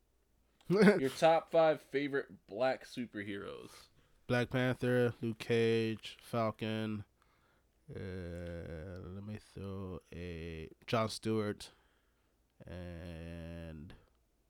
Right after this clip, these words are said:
Speaker 1: Nighthawk.
Speaker 2: Switch John Stewart out, or not John Stewart. Switch. Uh, no, I pretty much agree with that list. Although
Speaker 1: Yeah.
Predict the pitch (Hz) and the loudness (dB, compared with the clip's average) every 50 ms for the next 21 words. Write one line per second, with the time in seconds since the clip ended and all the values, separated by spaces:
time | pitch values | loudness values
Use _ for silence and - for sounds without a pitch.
0 | _ _ _ _ _ _ _ _ _ _ _ _ _ - - - _ _ _ _ | _ _ _ _ _ _ _ _ _ _ _ _ _ -12 -12 -12 _ _ _ _
1 | - - - _ _ _ _ _ - 104 98 92 90 - - - - _ _ _ | -20 -20 -20 _ _ _ _ _ -6 -4 -4 -4 -6 -8 -12 -16 -20 _ _ _
2 | _ _ _ _ _ _ _ _ _ _ _ _ _ _ _ _ _ _ _ _ | _ _ _ _ _ _ _ _ _ _ _ _ _ _ _ _ _ _ _ _
3 | _ _ _ _ _ _ _ _ _ _ _ _ _ _ _ _ _ _ _ _ | _ _ _ _ _ _ _ _ _ _ _ _ _ _ _ _ _ _ _ _
4 | _ _ _ _ _ _ _ _ _ _ _ _ _ _ _ _ _ _ _ _ | _ _ _ _ _ _ _ _ _ _ _ _ _ _ _ _ _ _ _ _
5 | _ _ _ - - 117 110 - - - 110 104 101 - - - 107 107 104 101 | _ _ _ -10 -8 -8 -8 -8 -6 -6 -4 -4 -4 -6 -8 -8 -6 -4 -4 -4
6 | 101 98 - - 123 113 113 110 107 101 95 98 95 92 - - 101 98 95 - | -4 -6 -4 -2 -2 0 0 0 -2 -4 -4 -8 -10 -10 -10 -10 -8 -8 -10 -10
7 | - - - 101 98 - - - 98 98 95 95 95 98 - _ _ _ _ _ | -14 -14 -12 -12 -12 -12 -10 -10 -8 -8 -8 -8 -12 -14 -18 _ _ _ _ _
8 | _ _ _ _ _ _ _ _ _ _ _ _ _ _ _ _ _ _ _ _ | _ _ _ _ _ _ _ _ _ _ _ _ _ _ _ _ _ _ _ _
9 | _ _ _ _ _ _ _ _ _ _ _ _ _ _ _ _ _ _ _ _ | _ _ _ _ _ _ _ _ _ _ _ _ _ _ _ _ _ _ _ _
10 | _ _ _ _ _ _ _ _ _ _ - 123 139 147 147 147 143 - 156 147 | _ _ _ _ _ _ _ _ _ _ -16 -12 -8 -8 -6 -6 -8 -10 -12 -12
11 | 143 143 139 131 - 120 127 131 123 113 - 104 101 - 101 101 101 - - - | -12 -12 -12 -12 -10 -8 -8 -8 -8 -8 -8 -10 -10 -10 -10 -14 -14 -14 -12 -8
12 | - - 139 156 160 151 - 87 85 | -4 0 2 4 4 4 4 2 -2